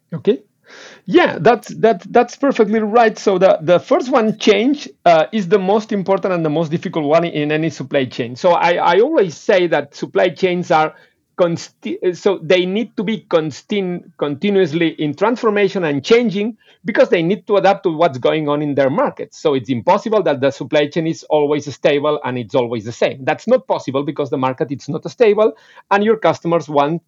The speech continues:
uh, different, uh, let's say, products, services at different times. So supply chain is about the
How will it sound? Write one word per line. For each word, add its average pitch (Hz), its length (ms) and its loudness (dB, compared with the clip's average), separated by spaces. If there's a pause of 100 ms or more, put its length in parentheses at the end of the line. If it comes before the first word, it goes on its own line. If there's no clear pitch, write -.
(100)
uh, 135 320 2
different, 151 760 -2
uh, 135 60 -6 (560)
let's 143 160 -2
say, 156 100 0
products, 143 500 -4
services 165 560 -2 (240)
at 139 140 -2
different 127 400 -4
times. 127 380 0 (100)
So - 320 2
supply 156 280 0
chain 156 180 -2
is 139 100 -4
about 160 320 2 (300)
the 147 240 0